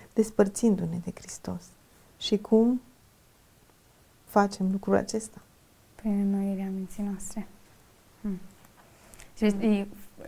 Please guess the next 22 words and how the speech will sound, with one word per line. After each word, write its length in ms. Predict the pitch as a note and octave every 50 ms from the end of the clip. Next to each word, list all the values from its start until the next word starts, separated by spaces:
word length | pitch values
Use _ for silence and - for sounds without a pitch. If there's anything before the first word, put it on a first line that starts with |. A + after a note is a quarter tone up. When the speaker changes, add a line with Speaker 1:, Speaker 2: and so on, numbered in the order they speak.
| - -
Speaker 2:
foarte 340 | - - G#3 G3 G3 - F#3+
fain 160 | F#3 F#3 F3+
acum, 160 | F#3 F#3+ - F#3+
dacă 200 | F#3 F#3 - F#3+
am 100 | F#3 F#3
început 360 | G3 G3 F#3+ F#3 F#3+ G3 G3+
și 60 | -
am 160 | G3 F#3 F#3+
zis 120 | F#3+ F#3+ -
că, 120 | - F#3
uh, 640 | F3+ F3+ F3 - - - - - - F#3+ G3 - - -
Adam 300 | G3 G3 G3 G3 G3+ G#3
și 140 | - G#3
Eva 460 | G3 F#3+ F#3 F#3+ F#3 F#3 F3+ F3+ F3+ F3
o, 280 | F#3 F#3 F#3 F#3 F3+ F3+ - - - - - - - - -
au 80 | G3+
încercat 480 | G3+ - - A3 G3+ - A#3 A3+ G#3+ A3
ei 220 | G#3+ G#3 G3 F#3 F#3+
să 420 | F#3 - - F#3 F3+ F3+ F3+ F#3 F#3
creeze 380 | - F#3+ G3+ G3 F#3+ G3 F#3+ G3
o 60 | F#3+
soluție, 800 | G3 - G3+ F#3+ F#3 F#3 F#3 F3+ - - F#3 F#3 F#3 G#3 A3+